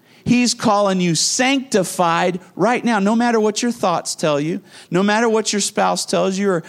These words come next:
or somebody else tells you, you are who God says you are. You're a saint. Very imperfect. Granted, we'll all admit that we're imperfect.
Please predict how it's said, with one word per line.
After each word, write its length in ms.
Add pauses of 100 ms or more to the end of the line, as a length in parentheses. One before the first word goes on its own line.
(120)
or 140
somebody 460
else 180
tells 240
you, 100 (320)
you 380
are 300
who 240
God 400
says 440
you 200
are. 260 (880)
You're 200
a 60
saint. 680 (360)
Very 380
imperfect. 920
Granted, 500
we'll 280
all 280
admit 340
that 220
we're 180
imperfect. 680